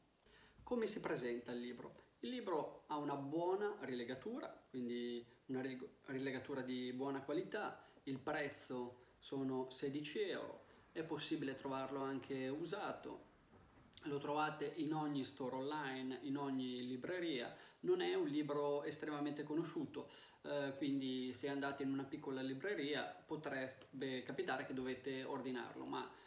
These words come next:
eh, non credo sia difficile poterlo reperire.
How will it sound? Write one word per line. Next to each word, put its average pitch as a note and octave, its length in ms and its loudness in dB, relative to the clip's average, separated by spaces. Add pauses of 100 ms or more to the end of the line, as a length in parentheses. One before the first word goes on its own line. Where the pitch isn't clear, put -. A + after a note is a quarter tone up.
(160)
eh, C3 60 -6
non C3 920 -2
credo C3+ 320 0
sia C3 400 0
difficile C3 680 -2
poterlo B2+ 920 -2
reperire. B2 800 -6